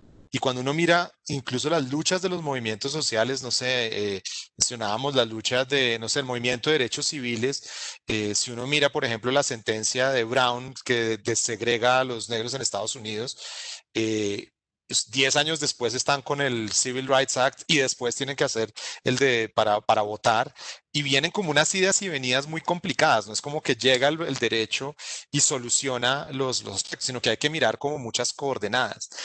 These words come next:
Y yo creo que dentro de las coordenadas que podemos mirar hoy de, de, de, de,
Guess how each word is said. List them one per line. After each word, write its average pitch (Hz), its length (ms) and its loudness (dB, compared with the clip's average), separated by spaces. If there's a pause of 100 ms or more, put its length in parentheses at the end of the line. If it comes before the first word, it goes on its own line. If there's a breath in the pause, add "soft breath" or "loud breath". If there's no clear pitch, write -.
(320 loud breath)
Y 135 40 -2
yo 135 120 2
creo 151 120 0
que 175 100 2
dentro 185 200 0
de 190 80 2
las 185 160 2
coordenadas 120 480 0
que 127 80 -4
podemos 123 320 -2
mirar 123 300 2
hoy 131 120 0
de, 143 280 2
de, 123 240 0
de, 98 320 -4
de, 101 340 -2